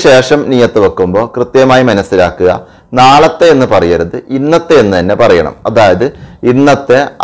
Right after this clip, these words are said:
അറഫ സുന്നത്ത് നോമ്പ് അദാ ആയി അല്ലാഹു തആലാക്ക് വേണ്ടി നോറ്റിയിടുവാൻ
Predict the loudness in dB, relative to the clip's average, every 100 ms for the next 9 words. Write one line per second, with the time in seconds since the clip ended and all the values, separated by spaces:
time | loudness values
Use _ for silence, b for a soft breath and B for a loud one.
0 | 2 2 2 2 2 2 0 0 -2 -4
1 | -4 -2 0 0 2 2 2 2 0 -2
2 | -2 0 2 0 0 2 0 -4 -6 -6
3 | -4 0 -2 0 0 2 0